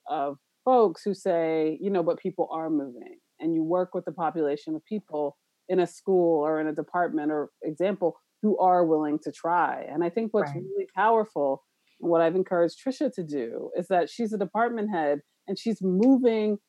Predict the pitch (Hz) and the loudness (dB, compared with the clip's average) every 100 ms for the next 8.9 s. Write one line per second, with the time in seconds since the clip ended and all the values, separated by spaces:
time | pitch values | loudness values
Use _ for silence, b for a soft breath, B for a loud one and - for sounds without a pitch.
0 | _ - 220 233 226 - 214 170 - _ | _ -6 -2 -2 -2 0 0 0 -4 _
1 | _ - 190 - 196 220 240 - 165 120 | _ -6 -6 0 2 4 4 2 -4 -4
2 | 117 127 196 202 214 214 180 170 160 - | -8 -4 2 4 6 4 4 2 -2 -6
3 | _ 185 220 254 262 254 254 247 240 - | _ 0 4 4 4 2 2 2 2 2
4 | 240 185 87 - - 185 208 208 190 165 | 4 2 0 -8 -2 0 4 4 4 4
5 | 214 247 247 214 185 175 143 123 131 160 | 4 6 6 4 2 0 -2 -4 -8 -2
6 | 196 226 240 233 - - 220 240 240 202 | 0 0 0 -4 -8 -6 0 0 0 2
7 | 175 143 117 - _ _ _ - 262 220 | 2 0 -2 -8 _ _ _ 0 2 2
8 | 269 311 359 285 277 277 269 226 | 2 2 2 4 4 4 4 2